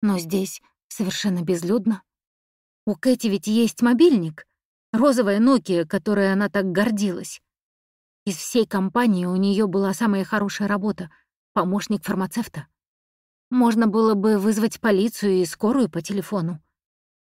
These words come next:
Их сумок тоже не было. Не было вообще никаких следов их недавнего присутствия.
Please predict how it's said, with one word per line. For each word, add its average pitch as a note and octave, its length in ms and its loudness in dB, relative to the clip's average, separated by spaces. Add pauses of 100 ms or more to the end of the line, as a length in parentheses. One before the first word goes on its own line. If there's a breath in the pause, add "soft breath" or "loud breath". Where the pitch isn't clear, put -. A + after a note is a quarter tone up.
(220)
Их G3+ 180 -4
сумок G#3 580 -4 (220)
тоже G3+ 240 -2
не D#3+ 160 -6
было. F3 260 -14 (760)
Не G3 120 0
было F#3+ 240 0
вообще F#3+ 540 -2
никаких D#3 480 -4
следов G3 480 -2 (260 loud breath)
их A#3 240 0
недавнего G3+ 600 2
присутствия. G3 840 -8